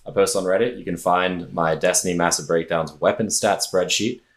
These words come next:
Uh, if you Google that, you should be able to find it pretty easily. It's got all the weapons on it. And then I'm also on the Firing Range podcast, which is every other Wednesday. That's part of the Destiny Community Podcast family.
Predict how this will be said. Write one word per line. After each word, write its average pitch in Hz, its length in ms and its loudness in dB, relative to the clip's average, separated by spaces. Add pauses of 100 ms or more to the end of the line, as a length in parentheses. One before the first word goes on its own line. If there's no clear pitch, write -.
(240)
Uh, 78 160 2
if - 80 -4
you 85 80 -2
Google 87 280 0
that, 85 160 2
you 82 60 -6
should 85 140 -4
be 82 60 2
able 78 140 4
to - 60 -4
find 78 180 0
it 69 80 -6
pretty 78 180 0
easily. 76 280 0
It's - 80 -6
got 76 140 0
all 76 120 2
the 73 80 -2
weapons 76 340 -2
on 80 260 -4
it. 69 60 -10
And 85 100 -6
then 78 260 -6 (360)
I'm 87 140 -2
also 101 340 2
on 92 160 0
the 90 100 -4
Firing 101 460 -2
Range 95 280 -2
podcast, 85 540 0
which 80 140 -6
is 76 100 -4
every 80 220 0
other 76 180 0
Wednesday. 82 480 0
That's 80 180 -2
part 80 200 2
of 76 60 -2
the 82 80 -2
Destiny 78 420 0
Community 82 340 -4
Podcast 76 460 -2
family. 78 380 -2